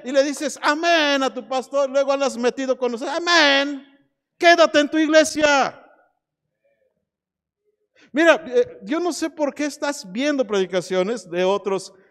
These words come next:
pastores y, y luego hasta de falsos maestros.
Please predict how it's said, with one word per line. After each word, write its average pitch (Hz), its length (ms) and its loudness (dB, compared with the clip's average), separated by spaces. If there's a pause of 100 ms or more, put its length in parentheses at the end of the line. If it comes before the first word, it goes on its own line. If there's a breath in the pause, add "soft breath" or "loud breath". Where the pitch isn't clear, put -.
(160 soft breath)
pastores 180 800 0 (220 loud breath)
y, 202 180 -12
y 208 40 -8
luego 269 220 0
hasta 277 260 -6
de 208 140 -2
falsos 254 520 -6
maestros. 196 800 -8